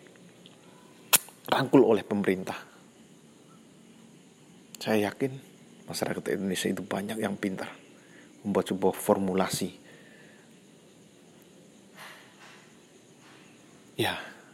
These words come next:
tapi itulah. Saya tidak tahu apakah itu politik, apakah itu memang pandemi, apakah itu sebuah permainan, apa itu sebuah kesengajaan,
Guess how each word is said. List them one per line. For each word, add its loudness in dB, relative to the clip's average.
tapi -6
itulah. -4
Saya 0
tidak -2
tahu -10
apakah 0
itu -6
politik, -2
apakah 0
itu -4
memang -2
pandemi, 0
apakah -2
itu 0
sebuah 0
permainan, 0
apa -2
itu 2
sebuah 0
kesengajaan, 2